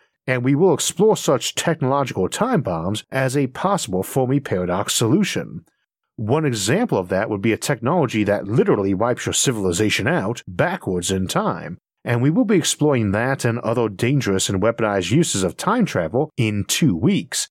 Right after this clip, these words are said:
and how those function inside of various temporal models like alternate timelines. Before that, though, we have another Alien Civilizations episode coming up next weekend for our monthly Sci-Fi Sunday episode, Dumbest Alien Invasions,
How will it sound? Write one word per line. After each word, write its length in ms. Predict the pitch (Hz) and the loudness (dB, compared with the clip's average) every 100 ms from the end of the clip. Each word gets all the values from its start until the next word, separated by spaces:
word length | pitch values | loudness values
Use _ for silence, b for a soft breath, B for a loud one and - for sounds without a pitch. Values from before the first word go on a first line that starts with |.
| _ - | _ -4
and 140 | 110 | -2
how 180 | 139 156 | 0 2
those 240 | 135 127 | 2 2
function 440 | - 185 143 120 113 | 0 -2 0 -2 0
inside 440 | 135 143 - 135 | 0 0 0 0
of 120 | 117 98 | 0 2
various 380 | 127 120 104 - | 2 2 0 -2
temporal 500 | - 160 131 107 95 | -2 0 2 0 2
models 520 | 131 180 87 123 - - | 0 0 -2 -4 -4 -2
like 260 | 117 117 - | -2 -2 -4
alternate 400 | 107 101 113 104 | -4 -2 -4 -2
timelines. 840 | - 233 139 90 82 78 101 - _ _ _ _ _ - | -2 -2 -2 -4 -6 -10 -10 -12 _ _ _ _ _ -4
Before 360 | 120 - 254 170 | -2 2 4 4
that, 280 | 104 90 | 2 2
though, 180 | 90 127 | 2 4
we 140 | 123 110 | 4 2
have 120 | 123 | 0
another 300 | 127 117 110 | 0 0 0
Alien 400 | 131 151 156 131 | 2 4 4 2
Civilizations 800 | - 156 123 95 151 220 - 101 | 2 0 2 2 2 2 2 0
episode 480 | 98 - - 85 104 - | -2 -2 -2 0 0 -4
coming 300 | - 139 135 | -4 -2 0
up 120 | 131 | -2
next 440 | 110 107 143 - - | 0 0 0 0 0
weekend 560 | 160 190 92 87 104 - - | 0 0 -2 -2 -2 -4 -4
for 220 | 139 151 | 0 2
our 80 | 135 | 2
monthly 400 | 135 190 - 180 | 2 0 2 0
Sci-Fi 580 | - 117 104 - 113 | 2 0 0 0 -2
Sunday 460 | 113 - 92 101 123 | -2 -2 0 2 2
episode, 600 | 185 190 - 98 85 80 - 110 | 2 0 -2 0 0 -4 -8 -4
Dumbest 540 | 98 185 110 123 - - | 0 2 0 -4 -6 -2
Alien 340 | 131 104 87 101 | 0 0 0 0
Invasions, 800 | 101 117 165 95 90 82 82 | 2 2 2 0 -4 -6 -8